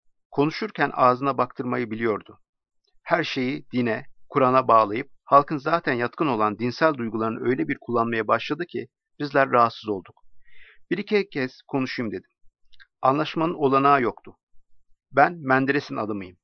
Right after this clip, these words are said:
Ben Tevfik İleri'yi tanırım." diye başlıyordu konuşmaya. Hükümetin başındakiler de zaten gidip şeyhlerin, dedelerin elini öpmüşlerdi. Çok ters bir ortama sürüklenmişti ülke. Hele böyle uzak yörelere yansıyan sonuçları korkunçtu.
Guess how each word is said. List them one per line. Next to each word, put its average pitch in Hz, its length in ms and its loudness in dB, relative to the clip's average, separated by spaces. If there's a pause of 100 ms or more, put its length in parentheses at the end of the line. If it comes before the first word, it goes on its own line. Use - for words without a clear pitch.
(180)
Ben 135 180 4
Tevfik 139 420 -4
İleri'yi 131 360 0
tanırım." 127 440 -2
diye 107 200 -2
başlıyordu 107 520 -4
konuşmaya. 98 540 -10 (1040)
Hükümetin 196 460 -2
başındakiler 160 600 -2
de 101 80 -6
zaten 120 400 -2
gidip 123 200 -8
şeyhlerin, 117 600 -6
dedelerin 127 440 -2
elini 117 300 -6
öpmüşlerdi. 104 680 -10 (840)
Çok - 260 -4
ters 147 260 0
bir 139 80 -8
ortama 131 360 -6
sürüklenmişti 117 720 -6
ülke. 95 320 -14 (200)
Hele 120 280 -4
böyle 127 180 2
uzak 127 380 -4
yörelere 110 360 -2
yansıyan 110 420 -4
sonuçları 117 600 -6 (140)
korkunçtu. - 680 -8